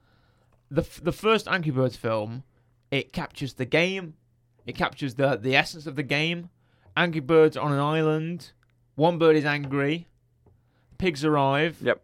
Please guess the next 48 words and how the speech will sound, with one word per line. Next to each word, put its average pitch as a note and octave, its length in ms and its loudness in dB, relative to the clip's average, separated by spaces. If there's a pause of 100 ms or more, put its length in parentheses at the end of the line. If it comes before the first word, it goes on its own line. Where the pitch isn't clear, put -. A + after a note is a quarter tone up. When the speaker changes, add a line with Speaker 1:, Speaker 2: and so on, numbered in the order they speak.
(120)
Speaker 1:
Pigs E3+ 260 -4
are D3+ 60 -4
causing D#3 380 -2
trouble. C#3 500 -2 (140)
They B2+ 100 -4
steal F3 440 0
eggs. D3 520 0 (200)
I - 60 -6
don't F3 80 0
know F3+ 80 -2
whether D#3+ 160 4
that, D3+ 240 4
I C3+ 60 -2
think, F3+ 240 -6
I C#3+ 80 -6
think D#3+ 180 -10
that E3+ 160 -2
was C#3+ 100 0
in C#3+ 100 -2
the C#3+ 60 -2
plot - 200 -4
of C#3 80 -6
the D3 80 -2
game. E3 360 -4
Is C#3 120 -10
that F3 260 -4
in F3 120 -2
the F3 60 -2
plot F#3+ 140 -8
of E3 60 -12
the E3+ 100 -6
game? F3+ 400 -4 (180)
Speaker 2:
Uh, F3 440 8
Speaker 1:
I G#3 40 6
think G#3+ 120 6
that's G#3 140 4
the G3+ 60 0
first - 360 -2
thing. F3 240 2
I A#2+ 40 -4
think D#3 140 -4
the C3 80 -4
pigs D3 220 0
Speaker 2:
yeah. C#3 80 4
Speaker 1:
arrive C#3 260 6
and B2+ 80 -8
steal C3+ 260 -2
eggs. D3 420 0